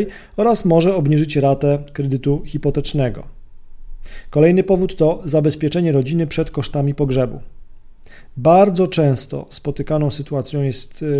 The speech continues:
e, sytuacja, gdy Polacy mieszkający w U K zgłaszają się do agenta ubezpieczeniowego z chęcią wykupienia ubezpieczenia na życie, gdyż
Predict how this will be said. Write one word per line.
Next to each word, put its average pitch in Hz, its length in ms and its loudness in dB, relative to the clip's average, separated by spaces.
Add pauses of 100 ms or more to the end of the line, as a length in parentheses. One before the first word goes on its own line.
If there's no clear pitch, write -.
(120)
e, 139 40 -4
sytuacja, 160 540 -2
gdy 151 320 0 (280)
Polacy 156 560 4
mieszkający 143 560 0
w 127 80 -2
U 135 60 0
K 135 140 -2 (500)
zgłaszają 143 500 2
się 143 160 0
do 139 160 2
agenta 139 340 0
ubezpieczeniowego 139 840 -2
z 156 80 -4
chęcią 165 520 0 (260)
wykupienia 160 800 2
ubezpieczenia 143 720 0
na 127 100 -2
życie, 127 340 0
gdyż 147 320 0